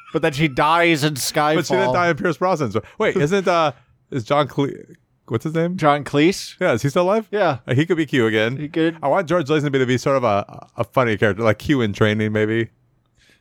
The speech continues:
Speaker 1: He's really old.
Speaker 2: All right, we'll, we'll figure it out. Maybe he could be, uh, Timothy Dalton's henchman.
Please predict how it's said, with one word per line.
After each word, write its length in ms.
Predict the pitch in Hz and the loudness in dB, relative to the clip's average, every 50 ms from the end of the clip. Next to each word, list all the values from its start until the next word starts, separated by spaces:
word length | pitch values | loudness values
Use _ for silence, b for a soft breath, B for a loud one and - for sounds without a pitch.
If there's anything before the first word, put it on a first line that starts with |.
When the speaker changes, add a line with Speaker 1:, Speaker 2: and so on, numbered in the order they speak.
| b | b
Speaker 1:
He's 300 | b - 123 180 208 147 | b -4 -2 -2 -2 -2
really 320 | 123 123 151 175 160 139 131 | -2 0 0 2 2 2 2
old. 460 | 135 156 156 127 117 107 104 - - - _ _ - - - - 117 | 4 4 4 2 2 0 -4 -8 -14 -20 _ _ -20 -20 -18 -12 -8
Speaker 2:
All 60 | 95 | -6
right, 220 | 87 87 85 87 90 | -4 -2 -2 -2 0
we'll, 240 | 98 104 104 101 92 | 2 2 2 2 2
we'll 140 | 95 101 95 | 0 -2 -2
figure 220 | - 107 92 90 | 0 -2 -2 0
it 80 | 90 90 | 0 0
out. 180 | 90 90 - | 0 -2 -2
Maybe 200 | 110 123 120 120 | -2 -2 0 0
he 60 | 117 | 0
could 100 | 110 117 101 | 0 0 2
be, 300 | 113 110 107 101 98 - _ _ _ _ _ _ _ _ - | 2 2 2 2 0 -2 _ _ _ _ _ _ _ _ -4
uh, 200 | 101 92 90 87 - _ _ _ _ _ _ - | -2 0 -2 -2 -4 _ _ _ _ _ _ -2
Timothy 240 | - 113 95 110 98 | -2 0 0 0 0
Dalton's 320 | 85 95 92 101 92 82 | 0 0 0 -2 -4 -2
henchman. 520 | - 110 107 101 - 139 151 - 147 151 | 0 0 0 0 0 0 0 0 0 0